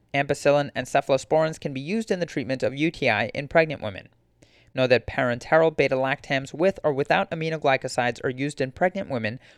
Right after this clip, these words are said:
with pyelonephritis. Sulfonamide should not be used due to its potential teratogenic effects in the first trimester and kernicterus development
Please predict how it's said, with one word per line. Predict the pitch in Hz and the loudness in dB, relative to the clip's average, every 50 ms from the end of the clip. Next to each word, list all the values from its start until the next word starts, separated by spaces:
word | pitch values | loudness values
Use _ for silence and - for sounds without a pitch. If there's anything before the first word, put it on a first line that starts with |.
| _ | _
with | - 143 - | -6 -6 -4
pyelonephritis. | - - 98 98 101 98 104 - - 131 127 113 - - - - - _ _ _ _ _ _ _ _ _ _ - | -2 -4 -2 -2 -2 -4 -4 0 2 2 4 2 0 -8 -12 -18 -18 _ _ _ _ _ _ _ _ _ _ -6
Sulfonamide | - - 131 - - 170 175 170 139 95 87 98 110 | 0 0 0 0 2 -2 -2 -2 -2 -4 -6 -6 -6
should | - - - 127 | -4 -4 -4 -4
not | 127 139 180 214 214 | -2 0 -2 0 -2
be | - | -4
used | 139 120 110 110 127 147 - - | -6 -4 -4 -6 -6 -6 -6 -6
due | 143 135 | -6 -6
to | - - 135 | -4 -4 -4
its | 127 123 - | -4 -4 -4
potential | - 139 131 - - 180 185 - 180 175 | -8 -8 -6 -4 -6 -6 -2 -2 -2 -2
teratogenic | - - 160 170 190 185 175 147 - 117 113 120 117 - | -2 -2 0 2 2 0 0 -2 -4 -4 -4 -4 -6 -6
effects | 123 - - 180 170 - - | -6 -2 -2 -2 -2 -2 -8
in | - - 131 | -14 -12 -10
the | 117 - | -10 -6
first | - - 151 139 - - | -2 -2 -2 -2 -2 -6
trimester | - 202 220 208 135 113 - - 110 117 143 - _ _ _ _ - - | -6 -4 -4 -2 -4 -6 -4 -4 -4 -4 -4 -4 _ _ _ _ -10 -6
and | - 143 147 | -6 -6 -6
kernicterus | - - 160 160 165 202 208 - - 135 117 113 - | -4 -2 -2 0 0 -2 -2 0 0 0 0 0 -2
development | - 110 101 104 104 101 107 107 120 135 | -6 -4 -4 -4 -4 -4 -6 -8 -8 -8